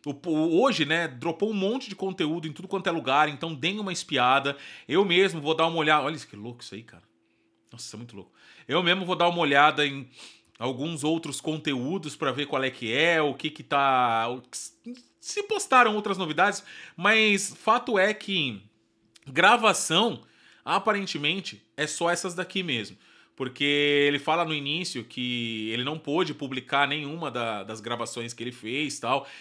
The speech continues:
Então, foram tudo cedido pela própria Bandai, né? Então, provavelmente as capturas vão ser todas iguais,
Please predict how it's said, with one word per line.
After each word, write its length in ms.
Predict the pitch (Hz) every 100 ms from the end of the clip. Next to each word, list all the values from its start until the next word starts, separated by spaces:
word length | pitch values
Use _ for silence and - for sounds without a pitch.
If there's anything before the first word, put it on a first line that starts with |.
| -
Então, 680 | - 120 135 143 156 160 160
foram 260 | 147 165 160
tudo 220 | 156 180
cedido 640 | 196 226 196 - 160 170 196
pela 280 | - 175 170
própria 520 | 151 151 151 185 175
Bandai, 640 | 156 208 160 156 170 123 -
né? 240 | 101 110 123 _ - _ _
Então, 280 | 127 123 208
provavelmente 420 | 226 233 214 214
as 80 | 214
capturas 400 | 220 - 202 196
vão 100 | 196
ser 140 | 190
todas 260 | 190 185 180
iguais, 340 | 190 180 185